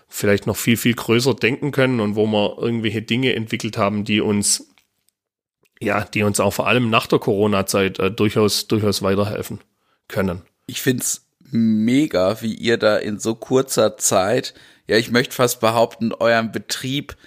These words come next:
Speaker 2: zu fünfundneunzig Prozent umgekrempelt habt, weil wir müssen uns, äh, vor Corona müssen wir euch auf Großveranstaltungen, ähm, Messen, Geburtstage, ähm,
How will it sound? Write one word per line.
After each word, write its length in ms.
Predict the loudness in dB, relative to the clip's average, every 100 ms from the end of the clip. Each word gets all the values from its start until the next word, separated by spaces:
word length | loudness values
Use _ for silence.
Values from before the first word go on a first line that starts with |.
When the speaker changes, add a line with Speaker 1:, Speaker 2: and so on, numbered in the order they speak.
| -20 _ _ -20 -20
Speaker 2:
zu 200 | _ -4
fünfundneunzig 760 | 0 2 2 2 2 2 -2 -4
Prozent 500 | -2 2 2 2 0 -2
umgekrempelt 1000 | 0 2 0 2 2 2 0 -2 -2 -10 -4
habt, 480 | 0 0 -2 -10 -2
weil 260 | 2 2 2 -6
wir 140 | 0 2
müssen 320 | 2 2 0
uns, 440 | 0 -2 -4 -10 -2
äh, 260 | 0 2 0 -6 -12 -12 -16 -18
vor 560 | -4 2 4 2 -2 -2
Corona 460 | 0 4 4 4
müssen 260 | 2 0 2
wir 80 | 4
euch 300 | 4 2 2
auf 260 | 0 0 -12 -20 -20 _
Großveranstaltungen, 1600 | 0 2 2 2 2 2 0 -2 0 0 0 -2 -4 -4 -4 -4
ähm, 340 | -2 -2 -2 -4 -2
Messen, 800 | 0 2 2 0 -2 -4 -6
Geburtstage, 1200 | -4 -4 0 2 2 0 -2 2 2 2 -2 -6 -8 -10 -10 -14 _
ähm, 320 | 2 2 0